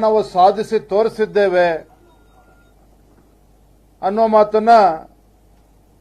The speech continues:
ಕಾಂಗ್ರೆಸ್ ಪಕ್ಷದ ಮತ್ತೊಬ್ಬ ಮುಖಂಡರು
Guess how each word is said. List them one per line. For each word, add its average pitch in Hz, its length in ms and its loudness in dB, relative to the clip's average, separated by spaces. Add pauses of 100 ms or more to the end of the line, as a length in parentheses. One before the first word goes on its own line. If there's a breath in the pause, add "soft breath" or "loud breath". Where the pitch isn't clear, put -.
(380)
ಕಾಂಗ್ರೆಸ್ 214 420 0
ಪಕ್ಷದ 208 420 -4
ಮತ್ತೊಬ್ಬ 208 340 -2 (100)
ಮುಖಂಡರು 208 460 0